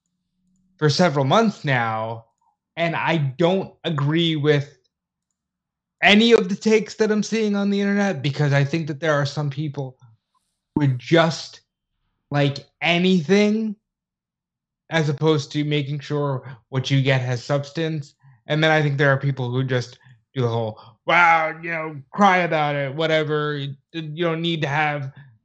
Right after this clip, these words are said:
the women on the show." I absolutely think it's fucking egregious that you didn't have this match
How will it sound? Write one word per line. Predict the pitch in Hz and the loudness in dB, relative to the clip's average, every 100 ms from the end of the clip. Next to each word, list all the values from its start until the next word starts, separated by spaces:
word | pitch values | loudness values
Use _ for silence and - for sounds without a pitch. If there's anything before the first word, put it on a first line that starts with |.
| - | -4
the | 151 | 0
women | 151 147 | 0 0
on | 143 | -2
the | 135 | -2
show." | - 151 139 - - - _ _ | 0 0 0 -6 -20 -20 _ _
I | - 202 | -4 2
absolutely | 233 226 - 190 190 214 185 175 | 2 0 0 2 4 4 2 2
think | 139 160 143 | 2 2 2
it's | 135 - - - _ _ | -2 -4 -16 -20 _ _
fucking | - 151 143 127 | -4 -2 -2 -4
egregious | 113 131 139 110 110 104 - | -2 0 0 0 -4 -4 -6
that | 120 117 - _ _ _ _ _ _ | -4 -4 -6 _ _ _ _ _ _
you | 135 | 2
didn't | 127 151 143 143 | 4 4 4 -2
have | - - 151 135 127 120 | -6 -2 2 2 0 -4
this | 139 131 - | -4 -4 -4
match | 147 135 117 107 - - - | -6 -6 -6 -12 -14 -14 -14